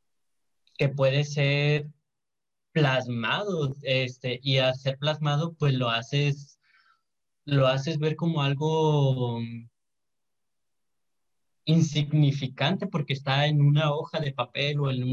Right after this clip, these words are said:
lienzo, ¿sabes? Pero, sin embargo, tiene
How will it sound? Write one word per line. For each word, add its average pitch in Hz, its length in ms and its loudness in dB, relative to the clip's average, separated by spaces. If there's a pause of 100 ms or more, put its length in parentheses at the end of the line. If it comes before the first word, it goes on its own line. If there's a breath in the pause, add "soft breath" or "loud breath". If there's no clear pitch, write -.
lienzo, 147 520 -2
¿sabes? 160 460 -4 (840 loud breath)
Pero, 147 280 4
sin 147 240 0
embargo, 135 440 0
tiene 147 380 2